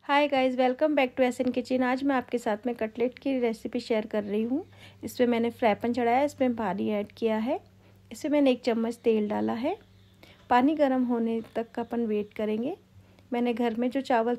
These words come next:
थे उसको मिक्सी में ग्राइंड करके रखा है। मैंने चिली फ्लेक्स इसमें ऐड करी है, उसको मैंने मिक्सी में अच्छे ग्राइंड करके इसमें अपन ऐड करेंगे। इसको अच्छे से मिक्स होने देंगे अपन।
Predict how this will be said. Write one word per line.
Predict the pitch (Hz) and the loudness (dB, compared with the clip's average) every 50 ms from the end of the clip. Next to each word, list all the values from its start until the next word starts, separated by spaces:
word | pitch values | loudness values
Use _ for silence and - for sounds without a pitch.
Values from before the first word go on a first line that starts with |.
| - | -2
थे | 285 285 | -2 -2
उसको | 262 269 - 254 233 | -2 -2 -4 -4 -2
मिक्सी | 233 220 214 - - - 233 | -2 -4 -4 -8 -8 -6 -4
में | 240 240 233 | -2 -2 -2
ग्राइंड | 233 220 208 214 220 220 | -2 -2 -2 -4 -6 -6
करके | - - 226 220 - 240 | -6 -6 -8 -6 -6 -6
रखा | 233 226 220 - 247 226 | -6 -6 -6 -6 -8 -6
है। | 254 320 370 349 | -6 -6 -4 -4
मैंने | 302 254 226 214 214 220 | -4 -4 -2 -4 -4 -6
चिली | - - 247 214 226 226 | -6 -6 -4 -4 -4 -6
फ्लेक्स | - 247 226 233 240 - | -4 -4 -4 -4 -4 -8
इसमें | 247 240 - - 254 240 | -10 -12 -6 -4 -4 -2
ऐड | 226 220 220 226 - | -2 -4 -4 -6 -6
करी | - 240 226 240 240 | -6 -4 -2 -2 -2
है, | 233 285 359 466 - - _ _ _ _ _ _ _ _ - - - _ _ _ _ - - - _ - - _ _ - - - - - - - - - - - | -2 -4 -6 -6 -8 -16 _ _ _ _ _ _ _ _ -20 -20 -20 _ _ _ _ -20 -20 -20 _ -20 -20 _ _ -20 -20 -20 -20 -20 -20 -20 -20 -20 -16 -14
उसको | 262 - - - | -14 -10 -6 -2
मैंने | 262 269 262 262 | 0 2 4 4
मिक्सी | 262 254 254 - - 269 | 4 2 0 -2 -2 0
में | 254 262 | 0 0
अच्छे | 262 262 - - 311 285 262 - - - | 0 -2 -4 -6 -6 -6 -6 -10 -10 -8
ग्राइंड | 220 214 226 220 220 226 240 226 | -6 -2 -2 0 0 0 -2 -2
करके | - 240 240 240 - 359 381 | -4 -4 -4 -4 -4 -4 -4
इसमें | 359 359 - - 254 240 | -4 -6 -6 -4 -4 -4
अपन | 233 226 233 226 233 240 247 - _ _ _ - 202 | -4 -4 -4 -4 -4 -6 -8 -12 _ _ _ -8 -6
ऐड | 214 220 - - - | -6 -6 -6 -8 -6
करेंगे। | 226 220 226 226 240 254 349 440 - - _ _ _ _ _ - - - - - - _ _ _ _ _ _ _ _ _ _ _ _ _ _ _ _ _ - - _ _ - | -4 -2 -2 -2 -2 -2 -4 -6 -8 -12 _ _ _ _ _ -20 -20 -20 -20 -20 -20 _ _ _ _ _ _ _ _ _ _ _ _ _ _ _ _ _ -20 -20 _ _ -20
इसको | - - 269 | -4 0 0
अच्छे | 262 262 - 285 | 0 2 0 -2
से | 277 - 302 | -2 -2 0
मिक्स | 269 269 262 262 - - | 0 0 0 0 0 -2
होने | 254 240 240 233 | 0 0 0 0
देंगे | 226 233 226 233 233 247 | 0 0 0 0 -2 -4
अपन। | 247 240 - 277 330 | -6 -6 -8 -10 -10